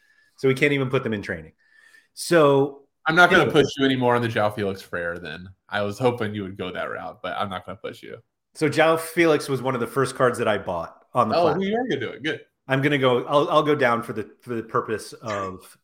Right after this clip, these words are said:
Speaker 1: um, of content. So when I first joined Sorare, I thought it was crazy.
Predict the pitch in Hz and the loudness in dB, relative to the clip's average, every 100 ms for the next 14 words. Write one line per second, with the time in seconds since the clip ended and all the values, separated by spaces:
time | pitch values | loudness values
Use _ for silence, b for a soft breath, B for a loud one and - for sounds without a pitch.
0 | - 101 95 92 87 - _ - 104 - | -10 -8 -8 -10 -16 -20 _ -8 -8 -6
1 | 92 82 - _ _ b b b b b | -10 -10 -16 _ _ b b b b b
2 | b _ - 156 135 131 127 - - _ | b _ -2 2 4 4 0 -6 -20 _
3 | _ _ _ _ _ - 135 135 165 175 | _ _ _ _ _ -10 -4 -2 -2 -6
4 | - 170 - 151 139 135 - 123 117 107 | 0 0 0 -2 -2 -4 0 0 2 0
5 | 104 98 104 - - 110 107 107 104 101 | 0 -2 -6 -10 -8 -4 -4 -4 -6 -8
6 | 98 101 - _ _ _ _ 120 110 107 | -12 -16 -20 _ _ _ _ 2 2 0
7 | - 120 101 - - 92 90 - _ | -4 -8 -8 -12 -12 -12 -14 -20 _